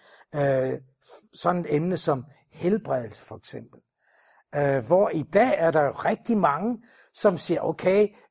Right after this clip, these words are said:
ja, nogle gange så helbreder Gud, men, men mange gange så gør han det ikke." Og vi har også fået lægerne medicin. Ja, sandelig ja. Tak og lov for det. Jeg ved da ikke, hvor jeg havde været henne,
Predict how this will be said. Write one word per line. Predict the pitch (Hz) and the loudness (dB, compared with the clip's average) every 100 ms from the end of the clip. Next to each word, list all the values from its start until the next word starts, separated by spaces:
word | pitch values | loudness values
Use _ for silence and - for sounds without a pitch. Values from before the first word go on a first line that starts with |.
| - | -8
ja, | 143 185 | -2 2
nogle | 226 233 262 | 4 4 4
gange | 208 220 226 | 0 0 0
så | 214 | 0
helbreder | 175 214 - 196 | 0 -4 -2 -4
Gud, | 160 202 226 | 0 0 0
men, | 208 175 _ _ - | 0 -4 _ _ -8
men | 160 | -2
mange | 147 151 | 0 0
gange | 156 135 - | -2 -4 -4
så | 147 | 0
gør | 208 | 0
han | 196 208 | 0 2
det | 208 | 4
ikke." | 262 262 - - - | 4 2 0 -4 -14
Og | 143 | -4
vi | 151 | 0
har | 147 | 2
også | 170 208 | 0 2
fået | 202 208 | 2 4
lægerne | 156 165 226 202 | 4 2 2 2
medicin. | 160 156 - 233 165 | 0 -2 -2 -2 0
Ja, | 135 285 302 - _ | 4 4 4 -8 _
sandelig | - - - 285 339 285 | -6 0 2 4 6 6
ja. | 277 - - - | 6 4 -2 -10
Tak | - - 285 | 2 4 6
og | |
lov | 262 285 | 6 4
for | 277 247 | 2 4
det. | 254 339 - _ - | 4 4 0 _ 2
Jeg | 349 | 6
ved | 339 | 6
da | 285 | 6
ikke, | 247 | 4
hvor | 190 | 4
jeg | 175 311 | 4 4
havde | 311 | 4
været | 254 220 | 6 6
henne, | 220 226 | 6 2